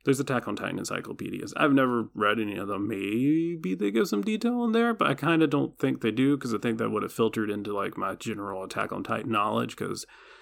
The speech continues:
you know, reading Reddit and Wikipedia and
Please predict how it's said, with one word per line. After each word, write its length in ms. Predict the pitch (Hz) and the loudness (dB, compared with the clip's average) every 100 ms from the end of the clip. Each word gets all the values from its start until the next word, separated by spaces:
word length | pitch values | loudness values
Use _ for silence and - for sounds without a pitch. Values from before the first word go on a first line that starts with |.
| - _ | -20 _
you 100 | - | -8
know, 180 | - 98 - _ | -8 -8 -16 _
reading 300 | 117 113 110 | -2 -2 -2
Reddit 560 | 113 117 120 120 120 104 | -2 0 2 2 0 -2
and 220 | 90 98 - | -6 -10 -8
Wikipedia 960 | 107 - - 110 113 113 117 120 123 | -10 -8 -2 -2 0 -2 -2 -2 -6
and 440 | - 95 92 80 | -10 -12 -12 -14